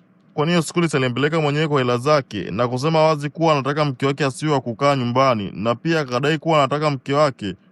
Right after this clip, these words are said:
awe na kazi yake ili hata chochote kikimtokea,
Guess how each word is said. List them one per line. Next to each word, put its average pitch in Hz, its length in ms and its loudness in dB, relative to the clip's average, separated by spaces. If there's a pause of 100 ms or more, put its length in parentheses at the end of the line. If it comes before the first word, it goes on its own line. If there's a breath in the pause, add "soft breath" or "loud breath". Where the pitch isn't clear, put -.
(140)
awe 147 220 2
na 139 120 2
kazi 127 300 -2
yake 139 440 0
ili 160 260 0
hata 165 180 0
chochote 156 300 -2
kikimtokea, 127 840 -2